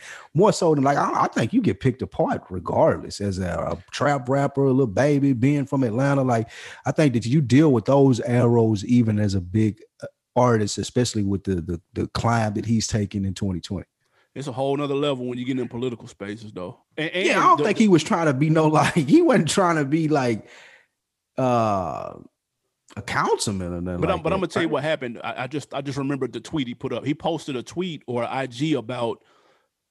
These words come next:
Speaker 2: uh, police reform with Keisha
Speaker 1: Mm-hmm.
Speaker 2: Lance Bottom, and he ended up deleting it. So it, I, it ain't no telling what the mentions look like when he posted that, bro.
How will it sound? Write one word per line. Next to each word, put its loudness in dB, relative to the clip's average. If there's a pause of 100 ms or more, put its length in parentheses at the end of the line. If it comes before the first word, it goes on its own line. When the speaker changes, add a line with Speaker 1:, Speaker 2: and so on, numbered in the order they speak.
(160)
Speaker 2:
uh, -4
police -2
reform -8 (360)
with -8
Keisha 0
Speaker 1:
Mm-hmm. -4
Speaker 2:
Lance -14
Bottom, -10 (100)
and -4
he 0
ended -2
up -6
deleting -6
it. -12 (460)
So 0
it, 2
I, -4
it -2
ain't 0
no -2
telling -2
what -4
the -4
mentions -6
look -6
like -8
when -6
he -6
posted -10
that, -10
bro. -10